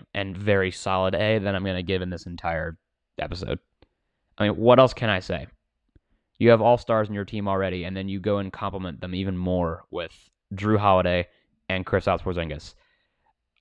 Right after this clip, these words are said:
I will die on this hill when I say I think Jrue Holiday is the best defender in the league. I, fight me. Fight me on it. If he's not the best, the most underrated.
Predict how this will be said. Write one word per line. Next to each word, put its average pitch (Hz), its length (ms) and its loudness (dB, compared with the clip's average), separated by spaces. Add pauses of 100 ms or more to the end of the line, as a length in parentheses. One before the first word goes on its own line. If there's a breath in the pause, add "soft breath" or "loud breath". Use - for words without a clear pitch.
I 113 120 10
will 123 160 4
die 117 400 4
on 139 100 0
this 131 160 -4
hill 98 360 -4 (340)
when 101 120 -4
I 101 80 -4
say 101 220 -2
I 98 60 -2
think 95 260 -6
Jrue 101 140 -4
Holiday 95 360 2
is 90 220 -6
the 95 120 -6
best 90 360 -8 (120)
defender 90 520 -4
in 85 80 -6
the 85 60 -6
league. 67 260 -12 (600)
I, - 120 -8 (920)
fight 110 280 6
me. 85 200 -6 (260)
Fight - 420 -2
me 113 140 -2
on 85 180 -2
it. - 100 -18 (1200)
If 117 80 -2
he's 117 120 -2
not 147 180 0
the 147 60 -2
best, 135 420 0
the 110 120 0
most 113 260 0
underrated. 92 560 -2